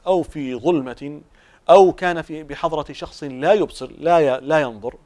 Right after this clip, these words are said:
بأن كان أعمى، فإنه يصلي قائما لأنه لا عذر له". وهذا قول حسن و-،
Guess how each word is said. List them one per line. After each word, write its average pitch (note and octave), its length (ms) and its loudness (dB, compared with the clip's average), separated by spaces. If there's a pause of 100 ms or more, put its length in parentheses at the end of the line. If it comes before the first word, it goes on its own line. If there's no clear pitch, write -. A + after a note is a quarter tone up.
(120)
بأن B2 240 -16
كان B2+ 180 -14
أعمى، C3 380 -10 (460)
فإنه D4+ 320 2
يصلي D#3+ 400 -4
قائما A#2+ 340 -10
لأنه E3+ 500 -14
لا G3+ 120 -4
عذر G#2 260 -12
له". G2 160 -18 (440)
وهذا G3 580 -4
قول B2 320 0
حسن - 280 -16
و-، B2 580 -16